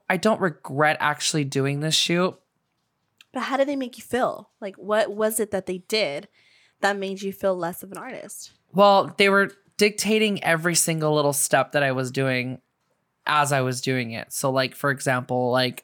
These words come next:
Speaker 1: I was, like, doing, I was doing an eyelash, or I was doing, like, a cut crease. And this pers-, this person, I won't say names,
Speaker 2: No,
Speaker 1: but
Speaker 2: don't
Speaker 1: this
Speaker 2: say names.
Speaker 1: person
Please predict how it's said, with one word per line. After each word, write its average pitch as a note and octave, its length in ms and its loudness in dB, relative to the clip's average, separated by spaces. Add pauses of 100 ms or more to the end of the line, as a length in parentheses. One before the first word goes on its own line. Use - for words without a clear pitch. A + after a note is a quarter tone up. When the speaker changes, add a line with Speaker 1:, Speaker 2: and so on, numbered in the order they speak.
Speaker 1:
I C#3+ 120 2
was, C#3 240 0
like, C3+ 280 -2
doing, C#3 300 -2
I C#3 180 -4
was D3 160 -2
doing D3 200 0
an C#3+ 80 0
eyelash, C3 520 0
or C#3 80 2
I - 20 2
was B2+ 140 -4
doing, C#3 280 -2
like, C3 140 -4
a C3+ 60 -2
cut C3+ 220 -2
crease. A2+ 380 -10 (600)
And D#3+ 140 4
this D#3 140 0
pers-, F3 340 0
this E3 300 -2
person, C#3+ 800 0
I C3+ 100 -2
won't C3+ 260 -4
say D#3+ 140 -2
names, C3 260 -2
Speaker 2:
No, F#3+ 100 -2
Speaker 1:
but F#3 100 -8
Speaker 2:
don't F3 180 -4
Speaker 1:
this D#3+ 140 0
Speaker 2:
say A3 80 -4
names. E3 80 -10
Speaker 1:
person C#3+ 800 -2